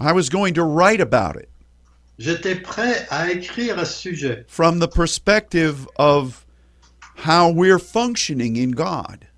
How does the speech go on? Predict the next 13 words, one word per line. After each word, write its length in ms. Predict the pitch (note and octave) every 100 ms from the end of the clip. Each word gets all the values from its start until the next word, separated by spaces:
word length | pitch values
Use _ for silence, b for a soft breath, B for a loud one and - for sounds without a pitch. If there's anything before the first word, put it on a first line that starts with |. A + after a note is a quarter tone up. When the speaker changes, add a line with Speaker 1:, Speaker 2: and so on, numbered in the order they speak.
| _ _ _ _ -
Speaker 2:
De 420 | D#3+ F3 E3+ D#3
la 760 | D3+ C3+ B2 A2 G#2 G2+ F#2+ -
perspective 720 | F#3+ F#3+ - D#3+ - A#3 B3
de 80 | F3+
comment 600 | - - A#3+ B3 B3 C#4
nous 160 | A#3+ F3
fonctionnons 840 | - A3+ B3+ - G3 F3+ G3 G#3+ - _
en 280 | A#3 A#3+ F3 A2+
Dieu. 380 | G#2 A#2 C#3 A2
Speaker 1:
But 180 | D#3 C#3+
God 340 | F#3 F#3+ F3+ -
told 400 | G3+ G#3 G#3+ C#3+
me, 380 | A#2+ A2+ B2